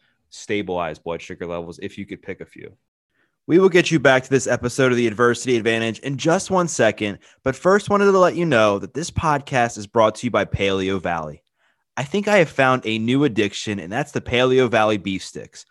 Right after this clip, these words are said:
When I first came across these, I was honestly quite skeptical, being that most beef sticks are highly processed,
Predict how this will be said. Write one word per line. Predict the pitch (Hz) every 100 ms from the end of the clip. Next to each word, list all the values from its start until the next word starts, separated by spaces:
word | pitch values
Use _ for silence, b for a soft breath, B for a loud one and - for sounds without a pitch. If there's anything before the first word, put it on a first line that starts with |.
| b b b
When | 107
I | 135
first | 175 208 208
came | - 185
across | 170 127 123 123 -
these, | 104 101 98
I | 107
was | 104 -
honestly | 123 160 -
quite | 139 - 120
skeptical, | - 151 151 165 143 131 117 B B B
being | 147 160
that | 160 113
most | 135 156 196 -
beef | 170 151 139
sticks | - 131 127
are | 85
highly | - - 139 160
processed, | 156 139 123 123 135 131 123